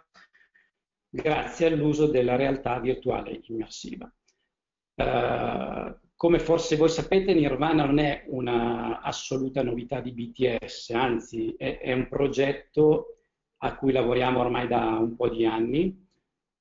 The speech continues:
Abbiamo già circa centocinquanta sistemi, eh, installati e funzionanti che,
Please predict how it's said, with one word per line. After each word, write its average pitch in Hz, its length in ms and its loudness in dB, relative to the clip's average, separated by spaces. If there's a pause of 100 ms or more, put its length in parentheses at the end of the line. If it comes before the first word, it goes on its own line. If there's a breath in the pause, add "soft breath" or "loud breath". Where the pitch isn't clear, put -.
(180)
Abbiamo 139 380 2
già 135 200 0
circa 151 400 2
centocinquanta 135 880 -2
sistemi, 120 1000 0
eh, 113 1000 -6 (380)
installati 131 760 -2
e 120 60 0
funzionanti 123 1040 -6
che, 147 460 0